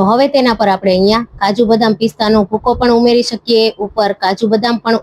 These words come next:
ઉમેરી શકીએ, તેનો ભૂકો પણ ઉમેરી શકીએ. તો મેં અહીંયા આ રીતે કાજુ અને બદામના અડધા અડધા ટુકડા કરીને લઈ લીધા છે. તો તૈયાર છે ફ્રેન્ડ,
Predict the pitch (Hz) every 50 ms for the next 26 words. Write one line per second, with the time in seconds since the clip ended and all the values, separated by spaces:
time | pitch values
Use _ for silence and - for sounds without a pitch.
0 | 214 214 220 214 214 226 214 - 208 - - 220 202 202 202 202 - - - -
1 | - - - _ _ _ _ - - 226 240 247 233 202 240 233 - 247 240 -
2 | 233 226 214 220 220 214 196 208 202 - 190 - - 208 196 190 196 - 185 196
3 | 220 247 254 233 208 202 208 196 - - 208 233 247 208 196 - 208 202 - -
4 | 190 202 202 - 233 220 202 190 190 180 190 185 185 190 185 190 196 254 330 480
5 | - _ _ _ _ _ _ _ - 185 208 196 233 226 202 185 185 - 294 403
6 | - - - 254 - 247 208 196 - 196 185 180 185 220 302 453 587 554 - 294
7 | 277 277 247 214 196 - 185 170 165 - - 151 - - - _ _ _ _ _
8 | _ _ _ _ _ _ _ _ - - - - _ _ _ _ _ _ _ _
9 | - 233 196 190 - - 220 233 254 262 262 262 - 262 220 240 226 214 202 202
10 | 202 196 196